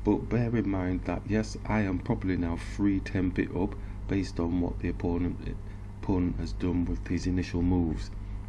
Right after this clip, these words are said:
But it's how I take advantage of that, and taking advantage isn't like trying to swarm the opponent.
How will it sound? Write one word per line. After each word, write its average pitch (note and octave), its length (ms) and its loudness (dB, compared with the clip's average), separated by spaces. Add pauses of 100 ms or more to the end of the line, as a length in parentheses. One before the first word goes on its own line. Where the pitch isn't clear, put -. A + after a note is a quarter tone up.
(420)
But - 120 2
it's F2+ 140 0
how G#2 260 2
I F#2+ 60 2
take F#2 320 2
advantage F2 500 0
of D#2 220 -4
that, C#2+ 160 -4 (380)
and F2 140 -2
taking G2+ 360 2
advantage F2 680 0
isn't F#2 460 0
like F2 260 -2
trying F2 320 -2
to - 120 -2
swarm F2 680 0
the F2 140 0
opponent. E2 520 -2